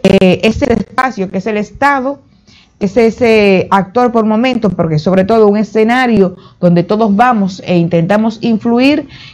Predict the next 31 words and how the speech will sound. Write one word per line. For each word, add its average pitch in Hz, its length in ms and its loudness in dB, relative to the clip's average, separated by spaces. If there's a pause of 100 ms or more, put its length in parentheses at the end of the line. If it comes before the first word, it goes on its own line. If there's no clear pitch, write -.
(100)
es 202 200 2
un 233 100 2
Estado 254 480 0
al 190 240 0
que 226 280 -4
hay 196 120 2
que 208 280 -2
colocarle 214 480 0
una, 202 440 0
una 214 140 2
mirada 214 380 2
más 196 160 0
profunda 170 760 0 (400)
y 208 200 4
donde 208 580 2
todos 247 280 2
tenemos 233 320 0
que 233 280 0
hacer 202 240 0
una 226 180 2 (100)
aproximación 196 840 0 (260)
mucho 277 640 2
mayor 190 500 2 (240)
y 214 100 2
al 208 180 2
que 202 100 0
hay 220 140 0
que 240 180 0
demandarle 220 540 0
muchísimo 220 1000 0
más. 147 360 -2